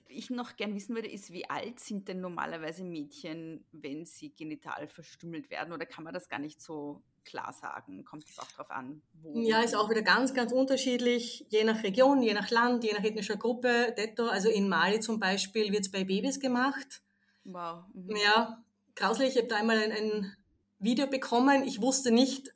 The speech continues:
Speaker 2: was das ist. Also ich hab, ich hab's nicht anschauen können. Das ist
Speaker 1: Mhm.
Speaker 2: abartig.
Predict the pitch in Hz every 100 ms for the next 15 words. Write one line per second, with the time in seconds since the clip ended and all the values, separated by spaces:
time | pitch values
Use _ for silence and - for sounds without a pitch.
0 | - 202 226 226 220 240 254 - 208 214
1 | 214 - 226 226 - 220 226 254 262 254
2 | 254 269 269 220 226 226 208 185 196 -
3 | 190 185 226 226 262 262